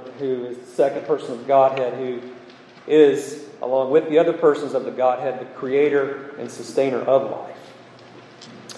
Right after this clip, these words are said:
And so we have the purpose of John's ministry here. Second, we have, uh, this revelation of the reception of Jesus' ministry in verses ten through twelve. Um, in verse ten, there's a transition. It moves from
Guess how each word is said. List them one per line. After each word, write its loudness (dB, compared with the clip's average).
And 2
so 10
we 10
have 12
the 0
purpose 2
of -6
John's 8
ministry 0
here. 2
Second, 4
we -4
have, 2
uh, 0
this -4
revelation 4
of -4
the -8
reception 2
of -8
Jesus' -6
ministry -6
in -6
verses -6
ten -6
through -4
twelve. 0
Um, -4
in -10
verse 0
ten, 0
there's -6
a -12
transition. 0
It -12
moves 4
from 4